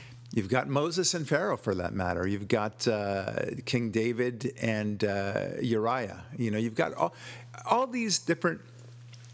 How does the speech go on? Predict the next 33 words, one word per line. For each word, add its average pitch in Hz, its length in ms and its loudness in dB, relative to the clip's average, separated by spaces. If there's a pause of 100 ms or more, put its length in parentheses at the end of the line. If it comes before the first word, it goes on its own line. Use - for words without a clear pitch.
(260)
stories 165 540 2
are 135 240 2
all 143 200 2
about 110 340 0
relationships, 110 580 0
the - 180 0
interactions 127 760 0
between 107 420 0
people. - 400 -2 (720)
Um, 101 520 0 (220)
and, 123 320 0 (360)
and 147 240 2
it's, - 300 -2 (420)
it's 147 160 2
fascinating, 104 520 0
right, 110 160 0
when 120 140 2
you 117 60 0
think 165 180 0
of 135 80 -2
it 123 100 0
this - 180 2
way. - 180 2
And 123 180 0 (800)
what 170 260 2
are 170 60 0
we 160 120 0
to 147 120 0
learn 202 220 2
from 110 160 -2
them? 90 140 -4
We 120 120 2
are, 120 160 0